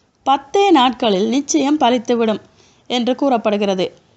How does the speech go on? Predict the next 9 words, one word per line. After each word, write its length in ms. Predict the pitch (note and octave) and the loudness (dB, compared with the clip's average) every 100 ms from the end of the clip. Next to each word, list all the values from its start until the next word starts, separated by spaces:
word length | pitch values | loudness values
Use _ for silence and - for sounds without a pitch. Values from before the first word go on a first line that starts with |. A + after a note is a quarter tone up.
| _ | _
இதையே 320 | - D4 C#4 B3+ | -4 0 2 0
விடியற்காலை 680 | C4 C#4 G#4 G#4 D#4 D4 D4 | 0 0 -2 -2 0 0 0
கனவு 340 | C4+ A3 B3 B3 | 0 0 0 0
பலிப்பது 520 | A3 B3+ B3+ B3 C#4 | 0 0 0 -2 0
நிச்சயம் 520 | A#3 A3 D4 C#4+ C#4 | -2 -2 -2 0 2
என்று 280 | G3+ F#3 F#3 - | 0 -2 -6 -8
பஞ்சாங்கம் 580 | B3 C#4+ F4 E4 D#4+ D#4+ | -4 0 2 2 2 2
கருதி 320 | B3 G#3 G#3+ | 0 -2 -2
குறிப்பிடுகின்றன. 720 | A3+ C#4+ A#3+ A3 G#3 F#3+ F3+ | -2 -2 0 -2 -2 -4 -4